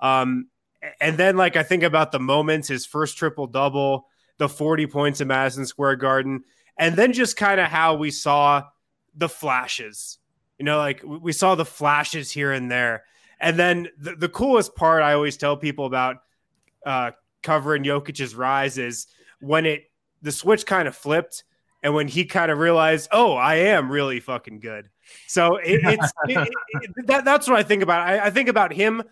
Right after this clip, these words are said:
Speaker 1: coming to Denver as this unknown dude who was really skinny and timid and shy, and him breaking out of his shell and realizing, like, "I'm the best player in the N B A,"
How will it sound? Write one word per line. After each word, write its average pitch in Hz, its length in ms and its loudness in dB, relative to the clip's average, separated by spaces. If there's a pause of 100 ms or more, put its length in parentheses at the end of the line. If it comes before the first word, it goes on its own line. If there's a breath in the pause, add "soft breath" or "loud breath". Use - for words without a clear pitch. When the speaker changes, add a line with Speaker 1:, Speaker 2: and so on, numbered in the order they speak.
(160)
Speaker 1:
coming 208 300 0
to 196 80 -6
Denver 175 580 -2 (240)
as 156 300 -2
this 147 280 -8
unknown 180 520 0
dude 147 480 -4 (300)
who 143 680 -6
was 131 640 -6
really 185 340 4
skinny 170 640 2 (380)
and 139 520 -2 (260)
timid 170 540 2
and 131 300 -6
shy, 156 640 2 (360)
and 147 140 -2
him 175 220 -2
breaking 170 400 0
out 175 160 2
of 151 80 -2
his 147 140 -4
shell 147 580 0 (180)
and 147 220 -2
realizing, 143 600 0
like, 135 320 -4 (300)
"I'm 143 180 0
the 147 100 -2
best 143 280 -2
player 147 220 0
in 147 80 -4
the 147 120 -2
N 156 120 -4
B 156 160 -2
A," 180 160 -2